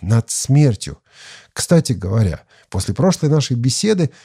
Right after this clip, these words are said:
некоторые из вас написали о том, что, ну, подождите, у вас получается три пришествия Иисуса Христа.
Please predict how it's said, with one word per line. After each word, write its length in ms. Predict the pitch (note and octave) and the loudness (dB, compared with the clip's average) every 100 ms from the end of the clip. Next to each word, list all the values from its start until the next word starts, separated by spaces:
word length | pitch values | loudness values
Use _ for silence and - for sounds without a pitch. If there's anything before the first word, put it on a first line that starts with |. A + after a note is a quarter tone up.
| _ _ | _ _
некоторые 420 | A2+ C3 C3 A#2+ A#2 | 0 0 2 2 2
из 100 | B2 | 4
вас 260 | F3+ - | 2 2
написали 480 | B2+ B2 - F3+ E3 | -2 -2 0 2 2
о 100 | C#3+ | 2
том, 300 | - F#3+ F3 | 0 0 0
что, 500 | - - - D#3 C#3+ | -4 -8 0 2 2
ну, 160 | C#3+ C#3+ | 0 -2
подождите, 460 | C#3+ C#3+ C#3 A#2+ | -2 0 0 -2
у 20 | |
вас 140 | B2 - | -4 -4
получается 720 | B2+ C3+ - C#3+ C3 - A#2 | -4 -4 -2 -2 -2 -4 -6
три 300 | - A3+ A#3+ | -2 -2 -2
пришествия 640 | B2 A#2 - G#2 - D2 | -2 -4 -2 -4 -4 -10
Иисуса 400 | D#2 - C#2+ - | -8 -8 -10 -12
Христа. 500 | - - - - - | -14 -14 -14 -16 -18